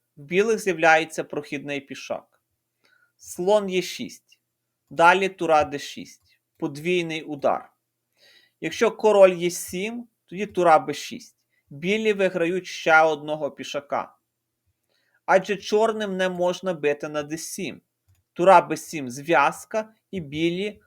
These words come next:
розмінюють тут всі фігури. В білих є прохідний пішак,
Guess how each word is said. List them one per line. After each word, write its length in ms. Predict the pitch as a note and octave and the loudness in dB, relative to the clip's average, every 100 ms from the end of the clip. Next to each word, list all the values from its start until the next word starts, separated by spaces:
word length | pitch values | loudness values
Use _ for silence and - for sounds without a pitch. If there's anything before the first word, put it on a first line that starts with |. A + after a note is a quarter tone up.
| - | -12
розмінюють 720 | D#3 D3 D3+ D#3+ D#3 D#3 C#3 | -10 -8 -8 -8 -8 -8 -10
тут 160 | D3 C#3 | -12 -16
всі 240 | - D3 | -12 -10
фігури. 500 | C#3 C#3 B2+ G#2+ - _ - - _ _ _ _ _ _ _ _ _ _ _ - | -8 -8 -8 -12 -14 _ -20 -20 _ _ _ _ _ _ _ _ _ _ _ -6
В 40 | |
білих 360 | F3+ A3+ G3 F#3 | 2 6 6 4
є 100 | E3+ | 2
прохідний 540 | E3+ E3 F3 D#3+ D#3+ | 2 -2 -2 -2 -4
пішак, 680 | D3 C#3+ - E3+ G#3 G#3+ | -6 -8 0 2 2 -2